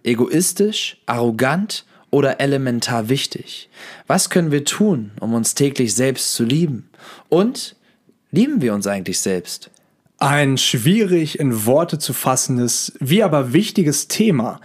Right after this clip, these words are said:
Speaker 2: als dessen Schlüssel wir Akzeptanz identifiziert haben. Denn erst, wenn wir uns, unsere Ecken, unsere Kanten, Narben und Kratzer akzeptieren können, öffnen wir die Tür zur Liebe uns selbst gegenüber.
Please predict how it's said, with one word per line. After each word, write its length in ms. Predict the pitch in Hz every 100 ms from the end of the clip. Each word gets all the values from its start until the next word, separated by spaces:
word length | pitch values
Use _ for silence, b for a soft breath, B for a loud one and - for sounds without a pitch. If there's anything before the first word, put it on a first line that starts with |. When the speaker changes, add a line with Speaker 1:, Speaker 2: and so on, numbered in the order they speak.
| B B B
Speaker 2:
als 180 | 123
dessen 260 | - 151 151
Schlüssel 440 | - 180 190 185
wir 240 | 147 156 -
Akzeptanz 920 | 143 - 151 - - 151 107 101 -
identifiziert 880 | 123 120 127 131 147 - 139 110 -
haben. 380 | 113 - - - B B B B
Denn 140 | 139 147
erst, 540 | 165 175 110 - -
wenn 160 | 131 131
wir 200 | 131 165
uns, 400 | 180 220 - -
unsere 340 | 143 127 131
Ecken, 380 | 151 202 180 143
unsere 240 | 139 123
Kanten, 640 | - - 185 196 151 143 143 B B
Narben 460 | 117 123 190 185 175
und 120 | 156
Kratzer 460 | - 156 151 - -
akzeptieren 800 | - - 131 - 226 240 147 113
können, 420 | 127 113 147 196 B B B
öffnen 400 | 127 156 180 160
wir 80 | 135
die 180 | 120 117
Tür 480 | - 156 170 170 175 B
zur 260 | - - 113
Liebe 540 | 107 151 156 143 139
uns 200 | 143 117
selbst 360 | 120 120 120 -
gegenüber. 640 | 117 117 120 113 120 143